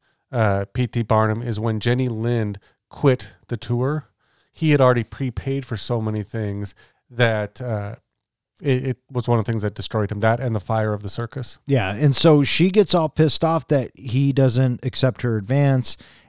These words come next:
Speaker 2: and, uh, she goes out on stage, she does one last song with them being together before he leaves, and then she kisses him on stage.
Speaker 1: Yeah.
Speaker 2: And naturally, all the people are there to fucking take pictures.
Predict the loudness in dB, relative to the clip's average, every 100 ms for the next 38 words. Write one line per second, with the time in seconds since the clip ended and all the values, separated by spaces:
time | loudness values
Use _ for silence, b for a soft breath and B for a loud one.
0 | b 0 2 4 4 2 0 -2 -4 -4
1 | -2 -2 -2 -6 -8 -6 0 4 4 4
2 | 4 0 0 4 6 6 4 0 0 0
3 | 0 0 0 0 -2 -2 0 0 0 0
4 | 0 -2 -4 -8 -6 -6 -2 -2 -2 -2
5 | -4 -4 -2 0 0 0 -2 -4 -2 -2
6 | 2 4 4 2 -2 B B 4 6 6
7 | 2 0 2 2 4 2 2 0 -2 -6
8 | -8 -8 -14 _ -18 -8 B 6 6 6
9 | 6 8 6 4 4 4 4 2 0 -2
10 | -6 _ _ _ _ _ 2 6 8 6
11 | 4 4 4 6 4 4 2 0 -2 -6
12 | _ -6 -4 -4 -4 -6 -8 -14 -14 -12
13 | -14